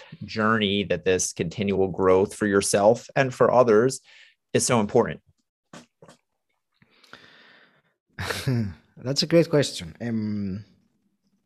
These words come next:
Speaker 2: th-, in many ways, I feel that it is, I have a calling to do so. So it is important because,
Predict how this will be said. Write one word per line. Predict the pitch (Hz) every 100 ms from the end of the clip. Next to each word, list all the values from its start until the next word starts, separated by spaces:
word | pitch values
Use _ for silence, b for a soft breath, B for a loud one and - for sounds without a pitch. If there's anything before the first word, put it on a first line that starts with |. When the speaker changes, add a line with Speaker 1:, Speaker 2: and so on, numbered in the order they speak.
| _ _ _ _ _
Speaker 2:
th-, | - 113 117
in | - 127
many | 127 151 202
ways, | 147 117 117 117 160 - - - _ _
I | - 113
feel | - - 131 135 160 165 - - 120 110
that | 120 117 -
it | 117 117 -
is, | 113 110 101 98 - -
I |
have | 117 143
a | 151
calling | - - - 139 120 82 80 - - -
to | 90
do | 80 85
so. | - - 80
So | -
it | 110 107
is | 131
important | 151 135 147 151 165 160 -
because, | 139 - 147 147 -